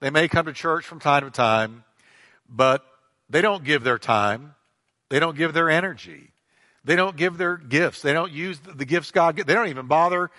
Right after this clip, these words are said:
finding out what gifts God did give them. They live pretty much shallow Christian lives,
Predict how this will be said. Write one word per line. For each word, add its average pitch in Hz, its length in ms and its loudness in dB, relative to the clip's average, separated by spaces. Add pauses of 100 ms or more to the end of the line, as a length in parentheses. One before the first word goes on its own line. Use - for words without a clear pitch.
(220)
finding 190 380 2
out 190 200 4
what 185 220 0
gifts 180 300 0
God 180 360 2
did 190 220 -2
give 220 260 -6
them. 87 320 -18 (1000)
They 175 180 2
live 214 280 0
pretty 214 240 -4
much 196 400 0 (120)
shallow 185 840 2 (720)
Christian 175 420 -4
lives, 143 640 2